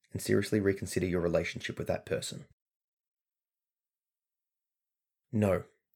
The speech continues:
I don't want to do that." In reality, such a direct approach to saying no will certainly work, but it is very confrontational. Some extreme situations certainly warrant that approach,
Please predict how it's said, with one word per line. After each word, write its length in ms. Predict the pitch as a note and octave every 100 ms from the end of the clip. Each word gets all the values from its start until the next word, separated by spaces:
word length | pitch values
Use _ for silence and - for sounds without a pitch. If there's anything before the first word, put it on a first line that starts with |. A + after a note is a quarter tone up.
| _
I 60 | A2
don't 200 | A2 G2
want 140 | G2 -
to 80 |
do 160 | F2+ F2
that." 220 | E2+ - - _ _ _ _ _ _ -
In 80 | B2+
reality, 500 | C3+ G2 F2+ A2 A#2+
such 280 | - - A2
a 20 |
direct 340 | F#2+ F#2+ A#2+
approach 380 | - - G#2 -
to 80 | -
saying 300 | A2 G2+ G2
no 300 | F2+ F#2 G2+ - _ _ _ _
will 320 | - G2 F#2+ -
certainly 400 | - G#2 D2+ F#2+
work, 440 | E2+ G#2 - - _ _ _ _ _ _ _ _ _ _ _
but 120 | G#2
it 40 |
is 120 | G2+ G#2
very 220 | G#2+ A#2
confrontational. 720 | - G2+ F2+ G2 F#2 - - - _ _ _ _ _ _ _ _ _ _ _ _ _ _ _
Some 160 | - A2+
extreme 440 | G#2+ - B2 B2
situations 580 | B2+ - A2 G2+ G2 G2
certainly 380 | - - G#2+ G#2+
warrant 280 | G2 F#2+ -
that 120 | F2+
approach, 500 | E2+ - - - -